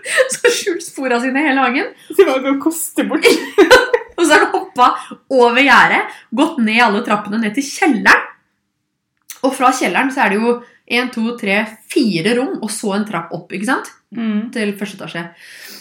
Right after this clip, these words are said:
Speaker 1: Så han har da gått inn i hageredskapsboden, mellom alt av bassenger og gressklippere og jord og andemat og alt. Eh, brutt seg inn en dør, gått forbi alt vi har av, eh, tja, eh, daybed, grill, diverse hagemøbler.
Speaker 2: Mm.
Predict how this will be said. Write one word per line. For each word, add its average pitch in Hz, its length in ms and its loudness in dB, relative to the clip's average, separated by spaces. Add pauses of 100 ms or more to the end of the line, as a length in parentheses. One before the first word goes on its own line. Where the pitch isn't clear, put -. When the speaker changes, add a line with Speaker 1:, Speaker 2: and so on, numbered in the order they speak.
(160)
Speaker 1:
Så - 180 -6
han 302 80 2
har 294 100 2
da 269 120 2
gått 247 280 -4
inn 247 240 -2
i 269 140 0
hageredskapsboden, 180 1200 -4 (100)
mellom 214 500 2
alt 196 300 -2
av 180 220 0
bassenger 190 540 -4
og 185 80 -4
gressklippere 185 720 -6
og 190 120 -4
jord 185 320 -4
og 180 60 -2
andemat 156 460 -10
og 294 180 6
alt. 480 180 4 (560)
Eh, 220 240 -2
brutt 202 240 -4
seg 208 160 -4
inn 185 160 -6 (100)
en 165 280 -6
dør, 330 300 -2
gått 196 240 -4
forbi 190 280 -6
alt 170 320 -10
vi 185 80 -8
har 160 260 -4
av, 160 380 -4
eh, 170 380 -4 (400)
tja, - 180 -8 (180)
eh, 170 460 -8 (580)
daybed, 170 680 -6
grill, 160 560 -6 (600)
diverse 170 380 -8
hagemøbler. 160 540 -4
Speaker 2:
Mm. 233 160 -10